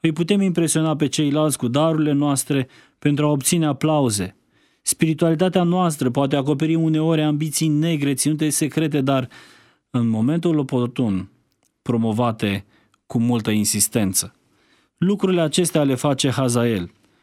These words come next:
În biserică sunt oameni de tipul lui Hazael. Veți spune, „Nu se poate lucrul acesta.” Vă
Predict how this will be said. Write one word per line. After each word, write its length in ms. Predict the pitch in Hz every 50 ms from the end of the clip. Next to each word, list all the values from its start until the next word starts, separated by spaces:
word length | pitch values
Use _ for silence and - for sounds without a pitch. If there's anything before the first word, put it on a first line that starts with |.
| _ _ _ _ _ _ _ _ _ _ _ _ _ _ _ _ _ _ _ _ _ _ _ _ _
În 360 | - 165 175 180 180 175 170
biserică 680 | 160 175 170 - - 208 196 180 143 - - 92 85 104 - _ _ _ _ _ _ _ _ _ _ _ _ _ _ _ _
sunt 440 | - - - 175 175 175 156 -
oameni 680 | - 143 131 151 170 185 180 175 165 151 147 139 127 107 - _
de 180 | - 131 135 143
tipul 340 | 131 - 165 160 - 156 143
lui 140 | 139 139 127
Hazael. 560 | 117 135 135 123 135 131 135 127 107 90 87 - _ _ _ _ _ _ _ - - _
Veți 200 | - 110 120 110
spune, 420 | - - 147 147 139 135 123 113 107
„Nu 260 | 101 104 120 127 117
se 140 | 110 - 117
poate 320 | 101 - 117 107 104 113
lucrul 240 | 104 104 98 - 104
acesta.” 480 | 98 101 - 110 104 - - - 87 - - - - - - - - -
Vă 480 | - 135 156 180 180 180 180 180 170